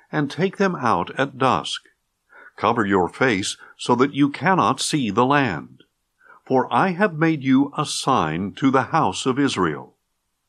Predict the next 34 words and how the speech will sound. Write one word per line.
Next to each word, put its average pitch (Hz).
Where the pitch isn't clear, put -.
So 107
I 160
did 123
as 120
I 95
was 127
commanded. 143
I 131
brought 165
out 147
my 131
bags 117
for 147
exile 95
by 113
day, 113
and 104
in 92
the 95
evening 117
I 113
dug 143
through 160
the 143
wall 101
by 131
hand. 101
I 135
took 214
my 175
belongings 143
out 123
at 160
dusk, 135